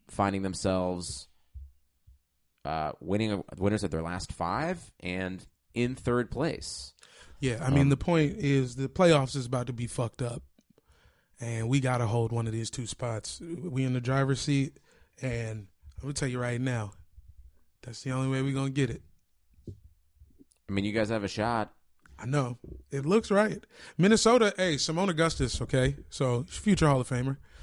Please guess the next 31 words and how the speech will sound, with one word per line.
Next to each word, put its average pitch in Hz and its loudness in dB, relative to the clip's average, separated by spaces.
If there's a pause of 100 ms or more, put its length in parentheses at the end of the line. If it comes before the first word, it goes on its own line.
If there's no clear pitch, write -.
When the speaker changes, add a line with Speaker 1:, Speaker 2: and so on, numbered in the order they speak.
(220)
Speaker 2:
She's 175 2
been 151 4
out 139 4
all 135 4
year, 123 -2 (460)
and 127 0
she's 131 0
coming 135 2
back. 127 -2
This, 139 2
like, 135 0 (640)
we 147 4
beat 160 2
them 147 4
by, 131 2
like, 131 2
thirty. 127 2
Dog, 185 -6
we've 320 -12
been 160 -4
dogging 147 2
fools, 156 -6
but 127 -2 (420)
it, 147 -8
this 170 6
was, 156 2
like, 151 0
her 151 4
third 139 2
game 135 2
back, 143 4